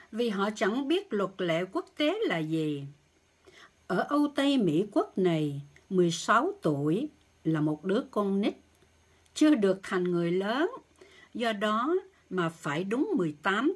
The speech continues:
tuổi trở lên mới được đi bầu cử, hoặc là muốn nhập ngũ vô quân đội. Chứ ai mà đi thu nhập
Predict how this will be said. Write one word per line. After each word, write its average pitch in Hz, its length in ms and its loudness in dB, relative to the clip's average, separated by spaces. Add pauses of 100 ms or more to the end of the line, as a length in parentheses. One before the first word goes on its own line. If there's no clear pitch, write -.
tuổi 160 280 -2
trở 156 180 -6
lên 220 320 -2
mới 247 200 -2
được 156 360 -6
đi 226 180 -4
bầu 156 400 -6
cử, 143 320 -8 (600)
hoặc 196 240 -4
là 190 180 0
muốn 247 280 2
nhập 180 260 0
ngũ 156 640 -4 (240)
vô 185 420 -4
quân 202 260 -2
đội. 143 400 -10 (1080)
Chứ 370 200 0
ai 320 300 4
mà 196 200 2
đi 254 240 -4
thu 320 240 0
nhập 190 240 0